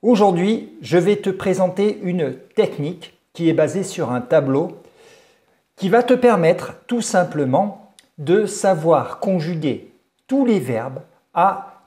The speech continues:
toutes les personnes et à tous les temps.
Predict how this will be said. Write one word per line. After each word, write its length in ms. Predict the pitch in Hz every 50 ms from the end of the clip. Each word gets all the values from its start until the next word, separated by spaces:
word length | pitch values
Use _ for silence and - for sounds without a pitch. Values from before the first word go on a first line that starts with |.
| _ _ _
toutes 260 | - 277 294 285 277
les 180 | 240 220 208 202
personnes 680 | 196 - 165 - - - - - 123 120 123 147 165 160 - _ _ _ _ _ _ _ _ _ _
et 460 | - 196 220 247 247 - - - - _ -
à 340 | 170 202 214 - - - - -
tous 160 | - 226 226 214
les 140 | 202 196
temps. 320 | - - - 113 98 -